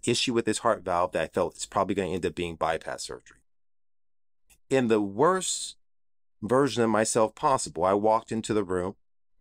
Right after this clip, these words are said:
started speaking with him fairly quickly, did not allow much time for him to communicate with me, told him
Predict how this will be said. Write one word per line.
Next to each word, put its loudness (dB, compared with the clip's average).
started 2
speaking -2
with 0
him 2
fairly 2
quickly, -2
did 2
not 4
allow 4
much 0
time 0
for -4
him 0
to 0
communicate 0
with -10
me, -8
told 0
him 0